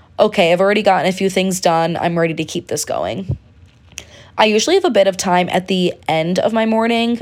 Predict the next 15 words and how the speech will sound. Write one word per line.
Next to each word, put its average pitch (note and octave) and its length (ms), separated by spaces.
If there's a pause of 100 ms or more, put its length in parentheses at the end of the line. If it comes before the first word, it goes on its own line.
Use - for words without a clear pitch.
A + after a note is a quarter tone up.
(100)
to A3 120
get F#3+ 200
up F3+ 160
to G3 100
date F3 220
with G#3+ 120
everything G3 360
on G#3+ 60
my B3 120
phone, F3+ 580 (360)
chill F#3 220
before G#3 280
starting G3 320
my G3+ 100
day, E3+ 640